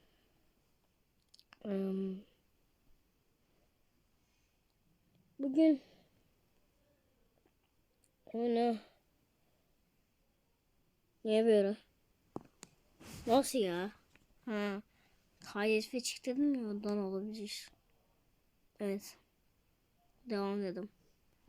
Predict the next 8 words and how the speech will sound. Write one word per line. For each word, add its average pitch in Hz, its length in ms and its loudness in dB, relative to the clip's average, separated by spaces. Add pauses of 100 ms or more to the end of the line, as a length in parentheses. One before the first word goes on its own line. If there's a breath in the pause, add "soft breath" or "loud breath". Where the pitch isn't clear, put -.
(1400)
Evet, 220 380 0
ben 254 100 4
yukarıya 311 600 4
açmayı 285 560 0
göstereceğim 214 640 -4
bugün. 208 200 -6 (160)
Yukarı 196 420 -8
açık. - 220 -6